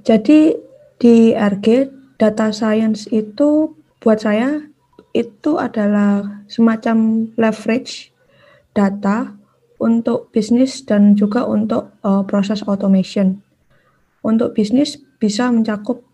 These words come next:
seperti kayak reduce cost, juga improve profit. Dan untuk automation itu juga diperlukan karena ada beberapa proses di mana manual activity itu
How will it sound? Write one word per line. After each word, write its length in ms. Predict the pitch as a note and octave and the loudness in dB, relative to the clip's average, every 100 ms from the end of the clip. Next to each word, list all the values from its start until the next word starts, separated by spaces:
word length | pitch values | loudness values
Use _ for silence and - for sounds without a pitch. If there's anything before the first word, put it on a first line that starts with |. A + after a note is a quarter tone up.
| _ - | _ -18
seperti 420 | - G#3+ G#3 A#3+ | -6 -6 -4 -4
kayak 300 | G#3 G#3 G3+ | -4 -4 -4
reduce 400 | G3 G3+ G3 - | -4 -2 -2 -2
cost, 400 | G#3+ G#3+ G#3 - | -4 -4 -8 -8
juga 320 | G3 G3+ G3+ G3+ | -4 -2 -2 0
improve 480 | G3 G3 G3+ G3+ - | 0 2 -4 -4 -4
profit. 400 | G3 G3 G#3+ G#3+ - _ _ _ _ _ _ G#3+ | -4 -4 -6 -8 -20 _ _ _ _ _ _ -2
Dan 320 | G#3 G3+ G3+ | 2 2 2
untuk 320 | G#3 G#3+ A3+ | 0 0 -2
automation 800 | A3 G#3+ A3 G#3+ G#3 G#3 B3 B3 | -2 -2 -2 0 0 0 0 2
itu 580 | A#3 A#3 - D4+ D4+ D4+ | -2 -6 -4 0 0 -2
juga 400 | - G#3+ A3 C4 | -6 -6 -4 -6
diperlukan 880 | - G#3 G#3+ G3+ G3+ G#3+ B3 C#4 C4+ | -4 -4 -2 -2 -2 -2 0 0 -2
karena 480 | A3+ G#3+ A3+ C4 C#4+ C4+ | -4 -2 0 0 -2 -4
ada 320 | G#3 C4 C4+ | -6 -4 -4
beberapa 800 | G3+ - G3 G3 G3+ F#3+ F#3+ G3 G3 _ _ | -6 -4 -4 -2 -2 -2 -2 -4 -10 _ _
proses 640 | G#3 G3 G3+ C4 - - _ _ _ _ _ _ | -4 -4 -4 -6 -6 -20 _ _ _ _ _ _
di 80 | G#3+ | 2
mana 480 | G#3 G3+ A3+ C4 C4 | 4 4 4 2 2
manual 400 | A#3 A3 A3 A3 | 0 -2 -2 -4
activity 720 | G#3 G#3 G#3+ G#3+ G#3 G#3+ A3 | -6 -6 -4 -4 -4 -6 -6
itu 640 | G#3+ G#3 C#4 C4+ C#4 C4+ | -6 -6 -4 -2 -2 -6